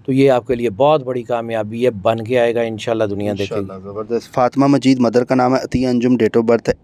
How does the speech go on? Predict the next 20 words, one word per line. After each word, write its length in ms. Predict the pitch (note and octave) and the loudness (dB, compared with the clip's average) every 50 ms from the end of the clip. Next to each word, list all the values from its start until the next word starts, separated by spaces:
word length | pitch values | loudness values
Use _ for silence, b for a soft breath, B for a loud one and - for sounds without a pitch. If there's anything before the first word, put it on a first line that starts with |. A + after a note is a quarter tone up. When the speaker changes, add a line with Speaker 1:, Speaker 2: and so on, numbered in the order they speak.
| - A#2+ | 0 2
Speaker 2:
एक 280 | B2+ C3+ D3 C#3+ - - | 2 4 2 0 0 0
एक 220 | B2 B2 B2 B2 - | 2 2 2 2 0
नाइनटीन 280 | A2+ A2 G#2+ A2+ A#2+ | -2 0 2 2 2
नाइंटी 200 | A2+ A2 G#2+ A2+ | 2 2 2 0
वन। 260 | A2 G#2 A#2+ C3+ D3+ D3+ B B B B B B B B - | 2 2 4 2 2 0 B B B B B B B B -6
शादी 600 | - - - B2+ B2 B2 A#2 C3+ C#3 C#3+ C#3+ C#3+ C#3 - - _ _ _ _ _ _ _ _ - | -4 -2 2 2 2 2 2 0 0 2 2 0 0 -4 -10 _ _ _ _ _ _ _ _ 2
और 220 | A#2+ A#2+ A#2+ A#2+ | 4 4 4 2
पैसा 480 | A2 - A#2+ A2+ G#2 - - B2+ C3 B2 | 2 2 0 0 0 0 0 2 2 2
और 140 | B2 B2 A#2 | 2 0 0
करियर 460 | - - A#2+ A2+ A#2 A#2 A#2 A2+ G#2 - - - | 0 0 0 2 2 2 2 0 0 -4 -12 -20
को 60 | B2 | -18
कुछ 180 | A2 - - A2 | -18 -14 -10 -8
बता 300 | G2 G2 - G2 F#2 F2 | -8 -6 -6 -8 -12 -14
दें। 180 | - - - - - - - - - - - _ - b b b b b b b b b b - _ _ _ _ _ _ - D#3 | -16 -20 -20 -20 -20 -20 -20 -20 -20 -20 -20 _ -20 b b b b b b b b b b -20 _ _ _ _ _ _ 0 0
Speaker 1:
इनके 420 | F3 F#3 F#3 - G#3+ G3+ G3+ G3 | 0 0 0 2 4 4 4 4
जो 140 | F#3 G3 F3 | 4 4 4
आदाद 420 | E3 D3+ C3+ C3+ B2 C3 D3 D3+ | 4 4 2 2 2 2 2 2
हैं, 80 | F3+ F3 | 0 0
इसके 180 | E3 - - D3 | -2 -2 -4 -4
मुताबिक 440 | C#3+ C#3 C#3 C3 C3 C3 D#3 D3+ | -2 0 0 -2 0 0 -2 -2